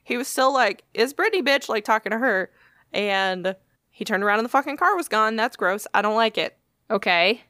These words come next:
Speaker 1: So after he finished his phone call, he returned into the studio to learn hi-, that his show had been canceled, and he was, like, immediately ordered to stop filming.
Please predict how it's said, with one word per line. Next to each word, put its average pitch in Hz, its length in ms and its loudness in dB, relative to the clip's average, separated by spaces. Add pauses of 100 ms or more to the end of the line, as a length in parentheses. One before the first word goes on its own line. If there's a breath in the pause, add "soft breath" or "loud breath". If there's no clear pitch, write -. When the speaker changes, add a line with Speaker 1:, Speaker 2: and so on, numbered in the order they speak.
(500 soft breath)
Speaker 1:
So - 140 -4
after 247 300 2
he 359 60 0
finished 254 360 -2
his 202 160 -4
phone 233 280 0
call, 151 540 -2 (120)
he 226 260 -4
returned 214 520 0
into 233 300 -4
the 240 120 4
studio 180 800 0 (200)
to 208 120 0
learn 196 560 2 (400 soft breath)
hi-, 214 160 -4
that 226 220 2
his 277 200 2
show 254 360 2
had 226 260 2
been 196 200 -2
canceled, - 840 -2 (280 soft breath)
and 226 140 2
he 226 120 -2
was, 214 380 -2 (180)
like, 202 240 0
immediately 220 540 -2
ordered 185 320 0
to 175 60 -10
stop - 280 0
filming. 139 420 -4